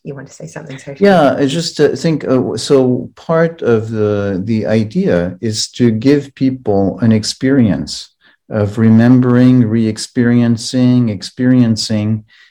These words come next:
Speaker 2: um, what it was, um,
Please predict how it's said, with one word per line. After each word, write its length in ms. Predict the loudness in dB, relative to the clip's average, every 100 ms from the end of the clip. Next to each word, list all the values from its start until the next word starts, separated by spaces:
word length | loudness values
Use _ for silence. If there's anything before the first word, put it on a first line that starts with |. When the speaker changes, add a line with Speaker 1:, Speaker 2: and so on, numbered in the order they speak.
| _ -6
Speaker 2:
um, 640 | -2 0 0 -2 -4 -8 _ _ -18
what 720 | -10 -6 0 2 2 -2 -4
it 280 | -2 -2 -6
was, 840 | 0 2 2 2 -2 -6 -10 -14 _ _ _ _ _ _ _ _ _ -4
um, 800 | 0 2 2 4 4 2 -4